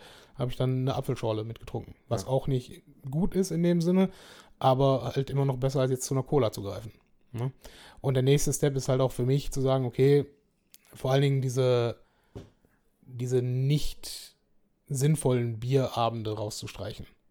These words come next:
Speaker 1: Verstehst du, was ich meine? Also, äh, dieses, was du gerade sagst, okay, wir trinken jetzt einfach mal ein Kölsch. So, das ist halt unsinnig.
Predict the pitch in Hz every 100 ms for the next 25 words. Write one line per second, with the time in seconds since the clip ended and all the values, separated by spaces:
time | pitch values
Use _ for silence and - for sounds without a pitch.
0 | _ - 113 120 139 127 135 135 147 120
1 | 120 123 123 123 117 120 117 - - 113
2 | 113 120 131 127 - 123 117 120 127 -
3 | 127 123 123 120 - 113 - 135 127 143
4 | 131 117 120 127 123 127 107 127 143 107
5 | - _ _ _ _ _ - 123 123 120
6 | 113 - 123 107 123 117 135 113 98 98